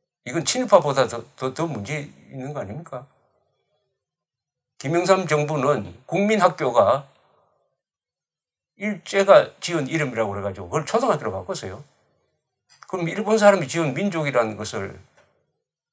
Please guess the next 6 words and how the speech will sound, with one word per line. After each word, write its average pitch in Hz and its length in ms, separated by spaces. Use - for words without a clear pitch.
쓰려면 175 340
제대로 147 320
써야지 113 380
엉터리로 151 400
씁니까? 104 600
그것이야말로 151 920